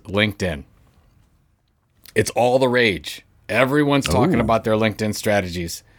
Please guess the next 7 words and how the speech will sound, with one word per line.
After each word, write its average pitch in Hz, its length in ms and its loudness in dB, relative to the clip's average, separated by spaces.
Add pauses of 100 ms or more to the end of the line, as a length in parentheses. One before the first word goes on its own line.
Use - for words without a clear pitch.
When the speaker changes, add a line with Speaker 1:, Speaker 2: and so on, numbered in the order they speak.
(540)
Speaker 1:
for 107 140 2
twenty-three. 95 640 0 (1080)
Speaker 2:
Yep. 104 320 2
Speaker 1:
Is 87 100 -10
that 117 160 4
specific 143 520 -2
enough? 143 340 -4